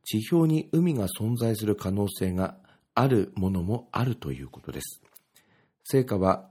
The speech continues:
二月二十三日付の、えー、イギリス科学誌ネイチャーで発表されるということです。研究チームは、えー、ナサの、お、スピッツァー、え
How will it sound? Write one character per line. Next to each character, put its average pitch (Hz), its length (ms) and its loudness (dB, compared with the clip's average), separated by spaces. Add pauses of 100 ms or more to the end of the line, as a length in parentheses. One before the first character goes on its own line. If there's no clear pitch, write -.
(120)
二 110 100 2
月 147 300 0
二 147 160 0
十 120 200 4
三 101 240 -2
日 110 280 -4
付 101 240 -2
の、 87 260 0 (480)
え 76 480 -8 (120)
ー、 101 40 0
イ 95 40 -2
ギ 123 100 2
リ 127 120 2
ス 107 260 2
科 - 140 -6
学 101 280 0
誌 - 400 -6
ネ 139 160 4
イ 156 60 -2
チ - 140 -2
ャ 98 100 2
ー - 20 0
で 85 180 0
発 - 320 -4
表 87 100 0
さ - 120 -6
れ 78 100 -2
る 73 80 -4
と 71 140 -6
い 69 80 -4
う 67 60 -6
こ - 120 -14
と 76 80 -8
で - 120 -10
す。 - 180 -16 (1200)
研 127 160 2
究 123 200 0
チ 123 180 0
ー - 20 2
ム 98 140 2
は、 82 240 2 (380)
え 85 180 0
ー、 80 40 -2
ナ 123 140 2
サ 165 160 0
の、 92 300 -2 (200)
お、 85 560 -4
ス - 200 -10
ピ 175 80 0
ッ 180 80 -4 (140)
ツ - 180 -2
ァ 95 340 4
ー、 - 20 -10 (180)
え 87 40 -2